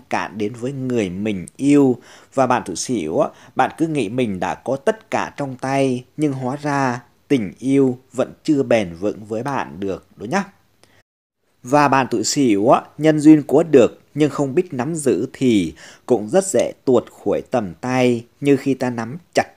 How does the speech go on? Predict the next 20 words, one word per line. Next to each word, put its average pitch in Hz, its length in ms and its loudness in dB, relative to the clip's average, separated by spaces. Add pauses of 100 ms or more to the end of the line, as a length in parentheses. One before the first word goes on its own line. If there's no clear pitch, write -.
nắm 113 240 -10
cát 175 320 -6
trong 127 200 -6 (100)
tay 120 280 -4
vậy 104 320 0
đó 92 100 -8
bạn 104 200 -6
tuổi 87 120 -8
Sửu 82 480 -6
nhá. 175 220 -2 (800)
Phải 117 300 2
cho 156 140 2
nhau 147 260 2
cái 156 140 0
không 151 280 -2
gian 143 240 -4
riêng 143 240 0
tư 143 200 0
phù 113 260 -2
hợp. 104 360 -2